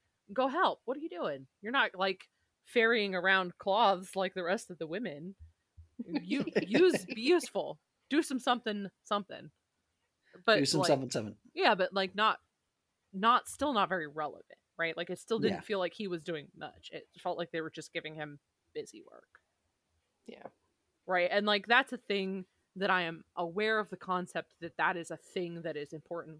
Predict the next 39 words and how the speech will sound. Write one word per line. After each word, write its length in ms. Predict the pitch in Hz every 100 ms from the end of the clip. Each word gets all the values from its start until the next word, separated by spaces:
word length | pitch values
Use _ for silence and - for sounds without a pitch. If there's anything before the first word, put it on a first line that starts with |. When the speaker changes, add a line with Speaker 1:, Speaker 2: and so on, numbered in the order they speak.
| 165
Speaker 1:
later 540 | 151 147 165 202 240 _ _ _ -
and 100 | 175
that 120 | 165 156
they 180 | 147 _
talk 300 | - 143 151
about 220 | 170 170
it 80 | 165
in 100 | 156
the 80 | 160
other 180 | 151 147
books 280 | 147 143 -
and 80 | 202
stuff. 200 | - 247 -
But, 80 | 165
like, 160 | 180 -
as 120 | 170
a 60 | 170
person 340 | - 196 190
who 120 | 175
hasn't 320 | 180 160 156 143
read 200 | 156 -
those 300 | 214 233 - _ 262
books, 160 | 277 170
I 120 | 202
don't 160 | 247
know 100 | 151
what 160 | 151 147
it 60 | 160
is. 240 | 180 226 _ _ _ _ _ _ _
Speaker 2:
Yeah. 240 | 123 113 87 _ _ _ _ _ _ _ _ _ _ _ _ _ _
Yeah, 160 | 151 147
they, 140 | 160
I 80 | 170
mean, 160 | 180 202
they 100 | 208
talk, 260 | 247 196 143 -
you 120 | 160
know, 280 | 117 123 -
um, 580 | 131 123 123 117 117